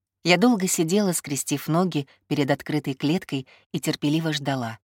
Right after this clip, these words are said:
В конце концов, он, хромая, забрался ко мне на колени. А потом свернулся калачиком, закрыл свои оранжевые глазки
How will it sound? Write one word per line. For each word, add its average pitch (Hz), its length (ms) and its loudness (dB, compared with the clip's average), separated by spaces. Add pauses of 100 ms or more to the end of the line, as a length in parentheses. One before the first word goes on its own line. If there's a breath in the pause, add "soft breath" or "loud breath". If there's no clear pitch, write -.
(640)
В - 80 -20
конце 143 300 -2
концов, 175 580 -4 (380 soft breath)
он, 180 240 2
хромая, 170 760 0
забрался 135 520 -2
ко 127 140 -4
мне 131 160 -2
на 139 100 -4
колени. 120 480 -6 (720)
А - 80 -4
потом 247 260 2
свернулся 170 540 0
калачиком, 123 600 -4 (400 soft breath)
закрыл 151 380 0
свои 131 360 -2
оранжевые 127 580 -2
глазки 135 500 -4